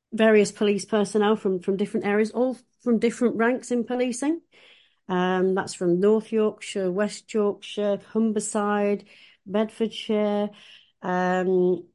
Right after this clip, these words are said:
and then I've got lived experience,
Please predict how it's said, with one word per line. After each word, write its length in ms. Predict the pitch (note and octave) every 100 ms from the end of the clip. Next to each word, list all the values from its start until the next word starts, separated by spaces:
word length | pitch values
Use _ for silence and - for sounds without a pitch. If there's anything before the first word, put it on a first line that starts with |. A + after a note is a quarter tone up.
| _ _ _ -
and 180 | A3 G#3+
then 340 | A3+ A3 G#3+ -
I've 180 | G#3 G#3
got 320 | G#3+ - - -
lived 280 | G#3 G3+
experience, 1040 | G3+ - - A#3+ A#3+ A#3+ B3 B3 B3+ -